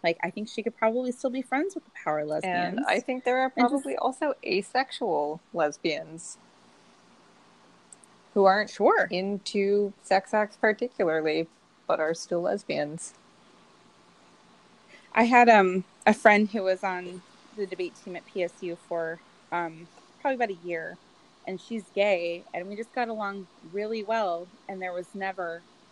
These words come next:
Speaker 1: any sort of awkwardness or any sort of, like, no flirtation or anything. It was just, we were really good friends. And then she moved back home and I found out people were taking bets on us. So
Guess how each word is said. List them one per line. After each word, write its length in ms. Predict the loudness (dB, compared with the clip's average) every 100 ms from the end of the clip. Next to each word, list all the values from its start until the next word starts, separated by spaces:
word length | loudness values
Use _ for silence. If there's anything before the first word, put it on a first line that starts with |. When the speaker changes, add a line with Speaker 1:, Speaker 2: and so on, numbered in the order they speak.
| -8
Speaker 1:
any 920 | -4 -2 -2 -6 -8 -14 -18 -18 -20 -20 _ _ _ -14 -6
sort 160 | -6
of 100 | -6 -8
awkwardness 600 | -10 -10 -12 -10 -10 -12 -10
or 260 | -10 -10 -10
any 300 | -10 -8 -10
sort 320 | -12 -8 -6 -4
of, 140 | -6 -8
like, 220 | -8 -8 -12 -20 -20 _ -20 -8
no 160 | -4
flirtation 680 | -2 -2 -4 -6 -10 -10 -10
or 120 | -8
anything. 400 | -6 -8 -8 -10
It 60 | -10
was 100 | -8
just, 180 | -8 -4
we 120 | -2
were 120 | -2 2
really 300 | 2 4 4
good 160 | 0 -2
friends. 340 | 0 0 -2 -8 -16 -20 -20 -20 -10
And 100 | -4
then 120 | -2 -2
she 240 | -2 -2
moved 260 | 0 -2 0
back 260 | -2 -2 -4
home 200 | -4 -4
and 180 | -8 -12 _ _
I 80 | -4
found 140 | -2
out 120 | -4 -6
people 200 | -4 0
were 120 | -2
taking 440 | -2 -10 -8 -10 -4
bets 260 | -4 -4 -8
on 140 | -10
us. 420 | -10 -12 -14 -20 -20 _ -20 -20 _ _ _ _ _ _ _ -20 -20 -20 -12 0
So 360 | 2 2 -2